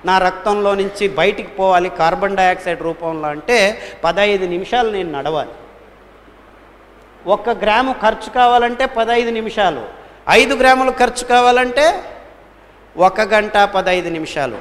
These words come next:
నూట యాభై గ్రాములు ఖర్చు కావాలంటే ముప్పై గంటలు. రోజుకి ఎన్ని గంటలు ఉన్నాయి?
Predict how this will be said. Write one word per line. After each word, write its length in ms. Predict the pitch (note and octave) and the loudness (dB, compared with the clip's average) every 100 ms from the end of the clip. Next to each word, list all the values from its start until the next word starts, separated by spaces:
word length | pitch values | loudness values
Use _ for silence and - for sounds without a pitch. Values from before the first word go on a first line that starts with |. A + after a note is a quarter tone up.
| - | -6
నూట 220 | D3+ F#3 A3 | -2 2 4
యాభై 400 | A3+ A3+ A3+ A3+ | 6 6 6 4
గ్రాములు 360 | G3+ G#3+ A3 G#3+ | 0 -2 -2 -2
ఖర్చు 240 | G3+ G3+ - | -4 -4 -4
కావాలంటే 600 | G3+ G3+ G3 G3+ G3 A#3+ D4 - - | 0 2 0 -2 -2 -6 -6 -14 -10
ముప్పై 340 | D#3 D#3+ - E3+ | -6 -4 0 0
గంటలు. 420 | D3+ D#3 D3+ C#3+ A#2+ D3 | 0 -4 -4 -6 -2 0
రోజుకి 300 | A#3 A#3 G#3 | 0 0 -2
ఎన్ని 140 | G#3+ B3 | -2 0
గంటలు 340 | A#3+ A#3 G3 D#3 | -2 -2 -4 -4
ఉన్నాయి? 240 | B2+ | -6